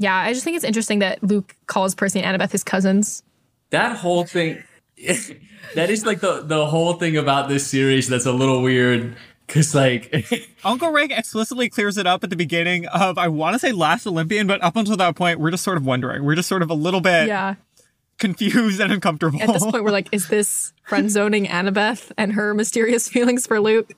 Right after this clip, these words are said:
Speaker 3: The other thing that's worth mentioning is that, like, when Rick Riordan eventually does clear it up, the way that he quote unquote clears it up is by saying that the gods don't have D N A, which is a very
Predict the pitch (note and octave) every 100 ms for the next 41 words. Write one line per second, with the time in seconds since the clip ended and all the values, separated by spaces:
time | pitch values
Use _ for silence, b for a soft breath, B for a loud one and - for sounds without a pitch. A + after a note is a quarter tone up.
0 | - - A#3 B3+ G#4+ A4 F4 G#3 G#3 A3+
1 | F3 F3+ F#3+ F#3+ F#3+ G3+ F3 G3 E3+ C4+
2 | B3 B3+ A3+ F#3 F#3+ A#3 F3+ C#3+ E3 F3
3 | B3+ A#3+ A#3+ G3 G3+ C4 E4+ G3 - G3
4 | F#3+ F3+ D#3 F3+ F3 E3+ D#3 D3 E3 D3+
5 | D#3+ F3 D#3+ C#3+ B2 C3 D3 D#3+ C#3 C3
6 | A#2 B2+ A2 G2+ D#2+ - - b b b
7 | _ F#3 G3 - G3 A3 D3+ D#3+ A3+ C4+
8 | C4 B3 A3 -